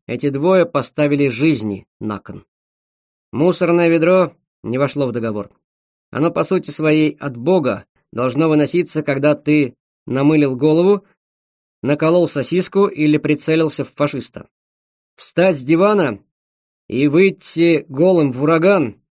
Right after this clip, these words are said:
вот наша национальная идея, наша скрепа и устой. Квартиру Валера убрал по укороченной программе, запихнул все в шкаф ногой. Что станет с человеком, который отопрет дверцу шкафа под таким давлением,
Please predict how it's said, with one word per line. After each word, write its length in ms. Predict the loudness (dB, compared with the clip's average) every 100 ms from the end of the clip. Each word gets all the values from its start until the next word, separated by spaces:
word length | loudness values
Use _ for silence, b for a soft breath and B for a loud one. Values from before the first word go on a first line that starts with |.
| _ -4
вот 300 | 0 0 2
наша 280 | 0 0
национальная 680 | -2 -2 0 0 2 2 2
идея, 420 | 2 2 2 -2 -10 _ _ _ _ _ _
наша 360 | -2 0 0 -4
скрепа 680 | -6 -4 0 0 0 -4 -6
и 80 | -8
устой. 540 | -6 -8 -6 -6 -6 -10 _ _ _ _ _ _ _ _ _ _
Квартиру 600 | 0 0 2 2 4 4
Валера 400 | 4 4 2 0
убрал 580 | -2 0 2 2 0 -4
по 80 | -2
укороченной 640 | -2 0 0 2 2 0 2
программе, 680 | 2 2 4 4 2 -2 _ _ _ _ -12
запихнул 600 | -8 -6 -4 2 2 2
все 220 | 0 -4
в 60 | -4
шкаф 320 | -2 -2 2
ногой. 400 | 0 0 -4 -8 _ _ _ _ _ _ _ _
Что 260 | -12 -2 -2
станет 340 | 2 0 0
с 40 | -2
человеком, 520 | -2 2 2 2 0
который 300 | -2 -2 -2
отопрет 500 | -4 -8 -4 0 0
дверцу 380 | 0 0 0 -6
шкафа 340 | -2 -2 -2
под 240 | -4 -6 -4
таким 300 | 0 2 2
давлением, 520 | 2 2 2 0